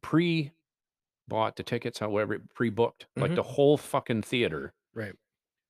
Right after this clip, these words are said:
Speaker 1: on Valentine's Day for it, whatever the movie was, it was a love story. I
Speaker 2: Right.
Speaker 1: remember that, and I
Speaker 2: Yep.
Speaker 1: think that's the name of it, but what I wrote down doesn't make any sense, so
Speaker 2: Well, what, what, <laughs> what'd you write down?
Speaker 1: "See a movie on V-Day,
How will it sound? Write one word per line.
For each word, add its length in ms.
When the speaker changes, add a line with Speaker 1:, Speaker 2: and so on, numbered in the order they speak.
Speaker 1:
on 240
Valentine's 640
Day 260
for 300
it, 180
whatever 260
the 80
movie 300
was, 240
it 80
was 140
a 60
love 200
story. 480
I 60
Speaker 2:
Right. 60
Speaker 1:
remember 260
that, 240
and 100
I 60
Speaker 2:
Yep. 60
Speaker 1:
think 160
that's 240
the 100
name 180
of 100
it, 120
but 100
what 160
I 80
wrote 340
down 280
doesn't 240
make 160
any 120
sense, 380
so 260
Speaker 2:
Well, 140
what, 160
what, 200
<laughs> 100
what'd 160
you 80
write 140
down? 320
Speaker 1:
"See 320
a 80
movie 380
on 220
V-Day, 520